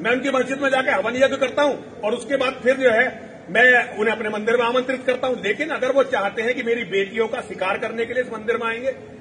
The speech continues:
मेरे जीते जी नहीं होगा, नहीं होगा। अगर वो चाहते हैं कि देव प्रतिमाओं को अपमानित करने के लिए इस मंदिर में आएंगे, मेरे जीते जी नहीं होगा। और अगर वो सोचते हैं कि मेरी रेकी करके मुझे मार देंगे, ये भी बहुत मुश्किल है, इतना आसान नहीं है ये भी।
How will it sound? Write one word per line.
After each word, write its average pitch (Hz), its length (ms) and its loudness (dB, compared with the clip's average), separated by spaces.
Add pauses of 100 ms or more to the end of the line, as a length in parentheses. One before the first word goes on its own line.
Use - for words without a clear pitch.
मेरे 190 240 -4
जीते 196 260 -6
जी 220 100 -8
नहीं 185 220 -4
होगा, 127 260 -6 (760)
नहीं 233 200 6
होगा। 190 360 0 (240)
अगर 220 180 0
वो 254 120 6
चाहते 233 340 2
हैं 247 100 2
कि 254 80 -4
देव 208 200 2 (120)
प्रतिमाओं 214 380 -2
को 233 100 0
अपमानित 202 440 -2
करने 240 280 0
के 247 80 0
लिए 240 100 4
इस 226 100 -4
मंदिर 226 260 2
में 233 100 2
आएंगे, 247 300 0 (300)
मेरे 208 240 0
जीते 220 240 -4
जी 214 220 -6
नहीं 214 200 -2
होगा। 170 340 -2 (240)
और 202 100 2
अगर 233 180 0
वो 247 120 6
सोचते 233 380 -2
हैं 226 100 -2
कि 240 60 -8
मेरी 226 220 0
रेकी 196 360 0
करके 226 380 2 (320)
मुझे 202 180 4
मार 196 320 4
देंगे, 254 300 8 (600)
ये 202 140 4
भी 254 100 0
बहुत 233 320 4
मुश्किल 220 360 2
है, 185 140 6
इतना 226 220 -2
आसान 226 320 2
नहीं 233 200 0
है 208 140 0
ये 180 60 0
भी। 156 240 -6